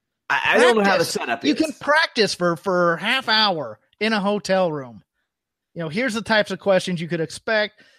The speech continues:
Speaker 2: Somebody may throw you a curveball. How are you gonna react? But I think, again, I think they put a lot of faith in the fact that, oh, she's done media for major pay-per-views, but she's not the same personality that they're
Speaker 1: No.
Speaker 2: trying to market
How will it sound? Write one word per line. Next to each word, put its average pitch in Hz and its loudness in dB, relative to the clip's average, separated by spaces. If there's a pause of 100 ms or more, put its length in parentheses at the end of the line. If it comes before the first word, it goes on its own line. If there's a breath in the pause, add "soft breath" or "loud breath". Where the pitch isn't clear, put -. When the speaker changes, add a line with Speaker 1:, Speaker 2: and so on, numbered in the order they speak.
Speaker 2:
Somebody 208 0
may 185 -2
throw 202 -2
you 202 0
a 185 0
curveball. 214 -2
How 185 -2
are 202 0
you 185 -4
gonna 175 -6
react? 180 -10 (420 soft breath)
But 202 -4
I 202 0
think, 247 -4 (100)
again, 220 0
I 170 0
think 196 -8
they 196 -2
put 202 -4
a 185 -4
lot 165 -2
of 185 -2
faith 214 0
in 185 -2
the 175 -2
fact 185 -2
that, 202 -2
oh, 247 0
she's 247 -6
done 269 -2
media 196 0
for 175 -4
major 165 -2
pay-per-views, 156 -6 (480)
but 220 -4
she's 233 -4
not 214 2
the 220 0
same 202 -2
personality 208 -2
that 180 -4
they're 185 -6
Speaker 1:
No. 123 -10
Speaker 2:
trying 196 -2
to 185 -4
market 180 -4